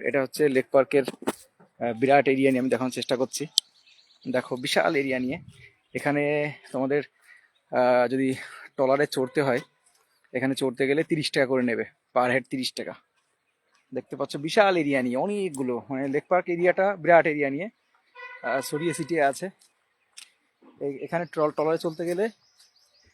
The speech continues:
তিরিশ টাকা, তিরিশ টাকা করে নেয়। বিশাল, বিশাল এরিয়া নিয়ে তিরিশ টাকা করে নেবে। এখানে বুলেট ট্রেন আছে, বুলেট ট্রেন তিরিশ টাকা। ওদিকে আছে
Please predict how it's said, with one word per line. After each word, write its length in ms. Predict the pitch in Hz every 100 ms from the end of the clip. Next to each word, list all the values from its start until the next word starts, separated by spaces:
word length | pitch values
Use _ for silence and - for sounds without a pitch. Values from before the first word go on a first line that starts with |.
| _ -
তিরিশ 220 | 202 -
টাকা, 180 | - 175 - _
তিরিশ 220 | 208 185
টাকা 160 | - 165
করে 160 | 143 135
নেয়। 180 | 120 120 _ _ _ _ _ _ _ _ - - - - - 165
বিশাল, 360 | 165 180 170 - _ _ 202
বিশাল 320 | 190 208 170
এরিয়া 220 | 143 131
নিয়ে 160 | 123 120 _ _ - - _ _ _ _ _ - -
তিরিশ 220 | 175 160
টাকা 160 | - 139
করে 140 | 123
নেবে। 200 | 113 104 - _ - _ _ _ _ - - _ - - 196 202 175 139 101 - _ _ _ _ _ _ _ _ _ _ _ _ _ - - - - -
এখানে 240 | 135 151
বুলেট 280 | 123 156 170 -
ট্রেন 160 | 175
আছে, 200 | 160 185
বুলেট 260 | 135 151 151
ট্রেন 180 | 156 139
তিরিশ 260 | 139 131
টাকা। 280 | - 131 135 _ _ _ _ _ _ _ _ -
ওদিকে 300 | 139 156 170
আছে 340 | 156 - 151